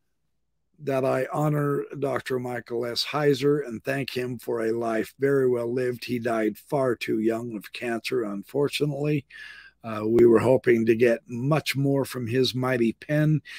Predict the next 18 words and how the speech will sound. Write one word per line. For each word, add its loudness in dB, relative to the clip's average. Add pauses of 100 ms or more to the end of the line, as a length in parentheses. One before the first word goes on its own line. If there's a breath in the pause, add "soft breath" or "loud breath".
(180 loud breath)
He 2
is 6 (100)
on 0
YouTube 4
with 4
several 0
different, -2 (920 soft breath)
uh, -4 (440)
videos 10 (120)
and -4
interviews. 4
I -2
would 0
highly -2
recommend -2
you 0
look -4
him -8